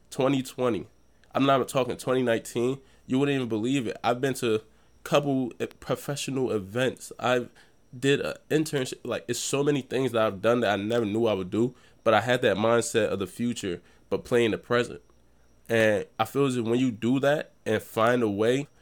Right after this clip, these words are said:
you have to find that role model. You have to find somebody that's, that's willing to help you, but not do it for you. Because if they're doing it for you, when you get to that position, you're not gonna know what to do. That's like cheating on homework,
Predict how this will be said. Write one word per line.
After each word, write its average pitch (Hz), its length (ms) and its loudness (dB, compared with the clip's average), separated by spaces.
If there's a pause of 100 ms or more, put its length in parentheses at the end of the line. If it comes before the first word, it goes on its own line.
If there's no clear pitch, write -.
(140)
you 127 120 0
have 135 120 0
to 139 60 -10
find 127 260 0
that 107 180 2
role 113 240 2
model. 101 300 0
You 113 120 -2
have 123 140 0
to 113 80 -10
find 127 360 0
somebody 117 360 -2
that's, 98 200 -2 (340)
that's 110 180 -2
willing 127 460 0
to 107 140 -6
help 123 380 -2
you, 107 220 -4 (200)
but 117 100 2
not 107 200 2
do 123 160 6
it - 80 2
for 113 320 0
you. 92 180 -6 (240)
Because 120 280 -2
if 113 120 -2
they're 139 160 2
doing 135 300 0
it - 120 0
for 113 260 0
you, 139 160 0
when 117 240 0
you 110 80 -4
get 135 200 0
to 147 80 -2
that 123 160 2
position, 117 420 -4
you're 117 120 2
not 131 160 4
gonna 117 160 0
know 117 100 4
what 92 380 -2
to 120 120 -8
do. 117 280 -2 (340)
That's - 180 -2
like 127 300 2 (260)
cheating 175 280 0
on 131 140 4
homework, 120 540 2